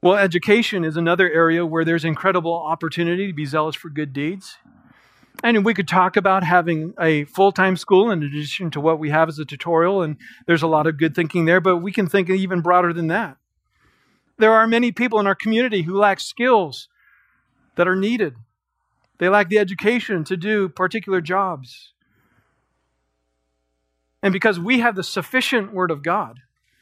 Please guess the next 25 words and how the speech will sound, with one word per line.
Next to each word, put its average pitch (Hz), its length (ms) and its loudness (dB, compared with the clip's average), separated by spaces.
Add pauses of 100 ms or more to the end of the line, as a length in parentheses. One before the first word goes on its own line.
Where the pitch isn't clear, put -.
(380)
because 214 320 0
we 214 120 -2
have 220 120 0
the 185 100 0
wisdom 214 400 0
of 165 140 -6
Christ 240 540 -4
in 190 100 0
our 156 140 -2
hands, 143 600 -10 (600)
we 233 100 2
can 220 160 4
offer 208 460 4
the 175 100 0
world 151 520 -2 (260)
wisdom 165 600 -2 (220)
on 160 200 0
life 180 180 0
skills, - 640 -4 (540)
family 202 340 4
roles, 185 640 -4 (180)
financial 190 440 2
stewardship, 170 640 -4 (260)
work 196 240 2
ethics. - 600 -8